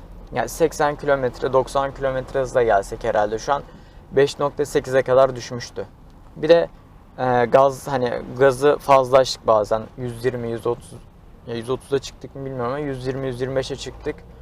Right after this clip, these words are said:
E, o bantta mesela uğraşıyorsunuz bu kadar. Yüz yirmi, yüz yirmi beşe bir anda çıkınca, gazı verince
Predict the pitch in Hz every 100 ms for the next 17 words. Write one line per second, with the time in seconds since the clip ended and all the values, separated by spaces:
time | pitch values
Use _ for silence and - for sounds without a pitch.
0 | - - - - - - - - - -
1 | - - - - 117 120 147 139 135 -
2 | - 131 131 135 - 143 131 123 120 123
3 | 139 135 131 131 139 131 - 113 107 -
4 | 120 139 131 127 123 127 131 127 123 131
5 | 131 139 127 127 127 131 - 135 127 135
6 | 139 135 123 123 131 123 113 143